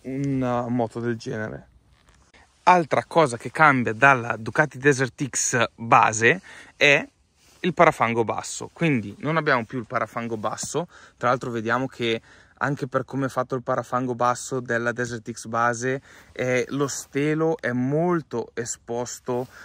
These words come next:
a pietre, a qualsiasi cosa quando si fa fuori strada, non molto bene, e quindi adozione del parafango alto, parafango alto, nero. Tra l'altro lo vedete nei video che stanno andando in sovraimpressione,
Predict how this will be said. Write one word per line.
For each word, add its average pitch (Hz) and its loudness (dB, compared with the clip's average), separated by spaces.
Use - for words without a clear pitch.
a 120 4
pietre, 123 0
a - -2
qualsiasi 120 -8
cosa 120 -4
quando 117 -4
si 113 -8
fa 113 -16
fuori 110 -6
strada, 113 -4
non 123 0
molto 117 -2
bene, 104 -6
e 139 4
quindi 208 2
adozione 160 -2
del 160 0
parafango 127 0
alto, 113 -2
parafango 143 -2
alto, 170 0
nero. 151 0
Tra - 0
l'altro 123 0
lo 127 -6
vedete 123 -2
nei 120 -4
video 120 -6
che 120 -12
stanno 117 -4
andando 123 -2
in 123 -4
sovraimpressione, 143 -4